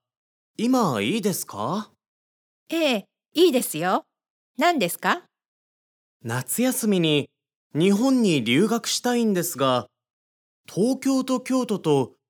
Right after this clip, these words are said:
Speaker 1: どちらの方がいいと思いますか？
Speaker 2: そうですね。東京も京都もどちらもいい大学がたくさんあるから難しい質問ですね。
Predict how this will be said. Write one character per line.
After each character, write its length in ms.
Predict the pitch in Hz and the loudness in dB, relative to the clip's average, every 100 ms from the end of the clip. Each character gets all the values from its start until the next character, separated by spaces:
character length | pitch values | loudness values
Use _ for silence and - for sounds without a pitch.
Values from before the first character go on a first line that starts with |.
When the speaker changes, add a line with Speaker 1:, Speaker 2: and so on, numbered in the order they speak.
| _ _ - | _ _ -2
Speaker 1:
ど 180 | 214 | -2
ち 160 | 254 294 | 0 0
ら 80 | 277 | 2
の 160 | 220 | 2
方 240 | 147 180 180 | 0 0 2
が 300 | 151 131 113 | 4 4 2
い 220 | 110 190 | 2 0
い 40 | |
と 160 | 190 147 | -2 -2
思 200 | 113 120 | 0 0
い 40 | 139 | 0
ま 120 | 151 | -2
す 120 | 147 | -6
か？ 400 | - 101 151 214 - _ _ _ _ _ _ _ _ | -4 -4 -2 -6 -10 _ _ _ _ _ _ _ _
Speaker 2:
そ 440 | - - 220 196 | -16 -4 -2 -2
う 40 | 226 | -2
で 100 | 226 | 0
す 160 | 233 208 | -2 -2
ね。 480 | 214 214 208 196 - _ _ _ - | 0 2 2 0 -6 _ _ _ -4
東 320 | 233 285 302 | 2 2 2
京 300 | 302 285 269 | 2 2 4
も 300 | 262 254 247 | 4 4 2
京 320 | 247 269 233 | 2 4 4
都 160 | 214 180 | 2 -2
も 300 | 175 165 170 _ _ - | -2 -4 -8 _ _ -12
ど 160 | 180 185 | -8 -6
ち 160 | 240 | -2
ら 100 | 262 | 0
も 160 | 269 262 | 0 0
い 200 | 294 349 | 2 2
い 40 | |
大 220 | 247 220 | 2 0
学 240 | 202 196 180 | -2 -6 -6
が 120 | 190 | -8
た 140 | - | -8
く 100 | - | -12
さ 240 | - 240 226 | -2 0 2
ん 60 | |
あ 80 | 226 | 2
る 100 | 214 | 0
か 140 | - 175 | -2 -2
ら 240 | 160 151 _ _ _ | -2 -6 _ _ _
難 380 | 156 160 - 262 | -12 -10 -6 -6
し 240 | 262 277 262 | -4 -4 -4
い 40 | |
質 140 | - | -2
問 200 | 240 233 | -2 0
で 100 | 226 | 0
す 160 | 262 - | -2 -6
ね。 280 | 160 156 | -8 -8